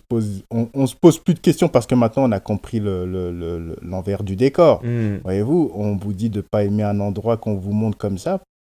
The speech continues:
Speaker 1: mais quand vous arrivez à comprendre que dans cet endroit-là qu'on vous présente comme ça,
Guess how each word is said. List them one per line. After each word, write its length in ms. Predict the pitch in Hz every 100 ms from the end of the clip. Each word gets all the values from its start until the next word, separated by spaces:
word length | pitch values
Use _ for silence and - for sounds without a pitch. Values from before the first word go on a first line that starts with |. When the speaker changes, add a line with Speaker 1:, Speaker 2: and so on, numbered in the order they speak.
| -
Speaker 1:
mais 420 | 98 101 101 95 - _ _ -
quand 140 | 117
vous 180 | 107 104
arrivez 320 | 107 104 107
à 240 | 104 95 -
comprendre 400 | 107 98 113 104
que 100 | -
dans 160 | 95 95
cet 240 | - -
endroit-là 400 | 98 92 95 101
qu'on 180 | 101 101
vous 120 | 95 92
présente 340 | 101 95 98
comme 200 | - 95
ça, 220 | - 151